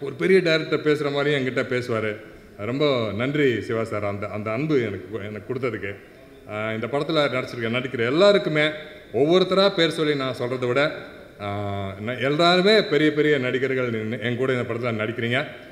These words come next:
உங்களுக்கான பாத்திரம், உங்களுக்கான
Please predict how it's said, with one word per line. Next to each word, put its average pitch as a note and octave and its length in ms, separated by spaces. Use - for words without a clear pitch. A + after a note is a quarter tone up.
உங்களுக்கான F3 800
பாத்திரம், E3+ 580
உங்களுக்கான C#3 720